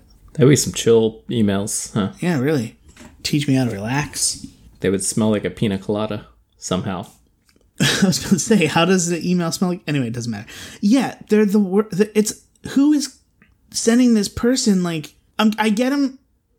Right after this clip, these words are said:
Speaker 2: now that they've moved from Nigerian prince scams to,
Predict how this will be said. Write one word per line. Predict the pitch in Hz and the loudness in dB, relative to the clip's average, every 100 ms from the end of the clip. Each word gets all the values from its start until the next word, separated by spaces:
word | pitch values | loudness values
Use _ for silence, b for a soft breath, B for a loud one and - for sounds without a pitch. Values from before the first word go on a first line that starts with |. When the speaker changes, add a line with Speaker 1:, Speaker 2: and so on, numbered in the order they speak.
| _ - | _ -6
Speaker 2:
now | 202 220 247 | -2 0 -2
that | 277 262 214 | -2 -2 0
they've | 214 196 | 0 0
moved | 208 269 277 | 0 -2 -4
from | 269 226 | -2 0
Nigerian | 196 170 165 180 180 175 165 147 | 0 -4 -8 -8 -6 -6 -6 -8
prince | - 165 175 - - | -6 -6 -6 -8 -6
scams | - 233 240 247 254 - - | -6 -4 -4 -2 -4 -6 -4
to, | 202 170 156 147 | -2 0 0 -2